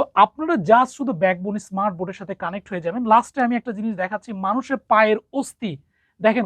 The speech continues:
কত সুন্দর করে, সুপ্রিয় দর্শক, আমি এটাকে ধরছি, এখানে আলাদা হয়ে আসছে। এখন আমি চাই যে পায়ের এই পার্টটাকে থ্রি ডিতে আলাদা করে দেখানোর জন্য। কেমন? just আমি ক্লিক করছি, দেখেন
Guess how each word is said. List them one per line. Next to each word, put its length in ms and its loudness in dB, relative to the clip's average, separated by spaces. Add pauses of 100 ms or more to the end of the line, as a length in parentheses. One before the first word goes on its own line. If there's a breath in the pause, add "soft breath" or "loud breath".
কত 100 -2 (140)
সুন্দর 280 -2 (100)
করে, 120 -2 (120)
সুপ্রিয় 340 0
দর্শক, 280 -10 (160)
আমি 140 -4 (540)
এটাকে 240 -2 (100)
ধরছি, 340 -2 (560)
এখানে 260 -4 (440)
আলাদা 300 6
হয়ে 180 -2
আসছে। 240 -18
এখন 180 0
আমি 100 2 (100)
চাই 180 8 (460)
যে 80 2 (200)
পায়ের 300 6 (220)
এই 80 8 (160)
পার্টটাকে 520 -2 (100)
থ্রি 140 -2 (100)
ডিতে 240 -2
আলাদা 260 -2
করে 120 -6 (100)
দেখানোর 400 -10
জন্য। 180 -20 (500)
কেমন? 280 2 (800)
just 240 4 (160)
আমি 100 0 (100)
ক্লিক 200 -2 (100)
করছি, 220 -6 (300)
দেখেন 200 -4